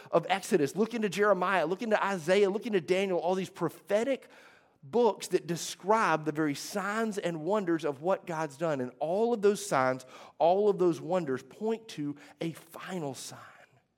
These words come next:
One final sign to come and proclaim God's rule, His dominion, His authority, and His mercy, and His grace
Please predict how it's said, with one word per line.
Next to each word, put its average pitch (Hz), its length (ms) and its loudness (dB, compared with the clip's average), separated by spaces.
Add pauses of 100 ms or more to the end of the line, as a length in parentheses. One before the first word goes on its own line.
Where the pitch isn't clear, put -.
(760)
One 214 340 4
final 202 440 0
sign 175 360 2
to 139 100 -6
come 185 320 -2
and 165 100 -6
proclaim 160 520 -2 (320)
God's 180 460 4
rule, 147 360 0
His 208 300 -4
dominion, 147 520 -2
His 208 300 -2
authority, 170 720 0 (340)
and 151 220 -2 (300)
His 170 300 -6
mercy, 151 760 -6 (800)
and 147 100 -2
His 120 180 -10
grace 160 800 -2